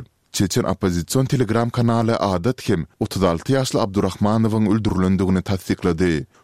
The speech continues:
Onuň bäşinji dekabrdaky habarynda Tumsonyň doguny Muhammed Abdurrahmanowyň häzir Swed howpsuzlyk güýçleri tarapyndan gorulýandygy hem bellenilýär. Abdurrahmanowyň öldürilendigini barada habarlar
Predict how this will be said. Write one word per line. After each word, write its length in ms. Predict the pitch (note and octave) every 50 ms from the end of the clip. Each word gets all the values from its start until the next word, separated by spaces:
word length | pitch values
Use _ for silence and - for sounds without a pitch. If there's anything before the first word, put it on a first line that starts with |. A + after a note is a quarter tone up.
| -
Onuň 300 | - - F#2+ G2 G#2 G2+
bäşinji 460 | G2 G2 F2+ F2 - - F#3 - G#2 G#2
dekabrdaky 680 | C#3+ - - C3 B2 A#2+ B2 A#2+ A2 A#2+ A2+ A2+ -
habarynda 720 | - A#2+ A#2+ A2 A2+ A2 A2 A2 G#2+ G2 A2 A2 A2 G2 G2 _ -
Tumsonyň 540 | - A2+ A#2 G#2 - F#2+ F2+ F2+ G2+ A#2+ A#2+
doguny 440 | C3+ B2+ A2+ A#2 B2 A#2+ B2 A#2+ G#2+
Muhammed 460 | G2 G2 F#2+ F#2+ F#2+ F#2 A2+ B2+ -
Abdurrahmanowyň 920 | A2+ B2 A2+ A2 A#2 A#2 G2+ - - G2 G2+ A#2 B2 B2 G#2+ A#2 A2+ A2
häzir 420 | G#2 G#2+ G#2 F2+ E2+ G2+ G#2 G2 - - - - _
Swed 360 | - - - G#2 A2+ G#2 -
howpsuzlyk 500 | - - A2+ F#2+ - - F2 F#2 A#2+ B2+ -
güýçleri 340 | C#3 C3 - - B2 A#2
tarapyndan 560 | - A#2 A2 A2 A2 - - G#2+ G2 G2 G#2 G#2+
gorulýandygy 840 | F#2 A2 A#2+ A#2+ A#2+ A#2+ A2 G2+ G#2+ G#2+ A2+ A#2 A2 A2+ G2+ G2 D#2+ F2
hem 160 | F2+ F2 F2
bellenilýär. 720 | F2+ F2+ F2+ F2+ F2+ F#2 F2+ F2+ F#2 F#2 F2+ F2+ F2+ - - _ _ _ -
Abdurrahmanowyň 840 | - F#2+ F2 F2 G2 F#2+ F2+ E2+ - G2+ G#2+ A2+ C3 C3+ C3+ C3 B2+ A#2+
öldürilendigini 580 | A#2 G2+ G#2+ F#2+ F2+ F2+ F#2 A2 C#3+ C#3+ B2+
barada 400 | B2+ C3 B2+ A#2+ A#2 B2 A#2 A2+ -
habarlar 580 | - A#2+ A#2 A2+ A2+ A2+ A2 A2 A2 A2+ A2+